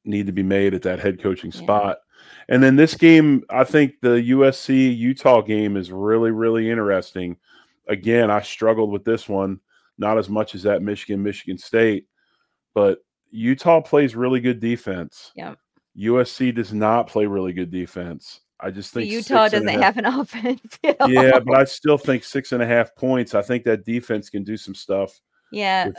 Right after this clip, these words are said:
Speaker 2: and,
Speaker 1: Utah.
Speaker 2: and to be honest with you, I, we joked about it a couple weeks ago. Every time I pick against Utah, they win. So I have a feeling that I'm gonna lose this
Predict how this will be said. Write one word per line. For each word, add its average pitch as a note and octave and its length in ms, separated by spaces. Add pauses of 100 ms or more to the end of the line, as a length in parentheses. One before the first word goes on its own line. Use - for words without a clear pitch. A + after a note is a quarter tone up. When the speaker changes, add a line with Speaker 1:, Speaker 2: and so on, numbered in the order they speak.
Speaker 2:
and, B3+ 180
Speaker 1:
Utah. F#3+ 160
Speaker 2:
and A#3+ 200
to C4+ 100
be B3 120
honest A#3+ 320
with A3 120
you, G3 120
I, D3 240
we G#3 180
joked G3+ 340
about F3+ 220
it D#3+ 100
a E3 40
couple E3 240
weeks F3 260
ago. D3+ 380 (240)
Every G#3+ 320
time G#3 580
I F3+ 460 (340)
pick - 180
against G3+ 440
Utah, A3+ 500 (340)
they F3+ 180
win. D#3+ 380 (460)
So F#3+ 680 (220)
I G3 160
have A3+ 200
a A3+ 60
feeling G#3 760
that F#3+ 100
I'm F#3 200
gonna G3 180
lose G#3 240
this A3 160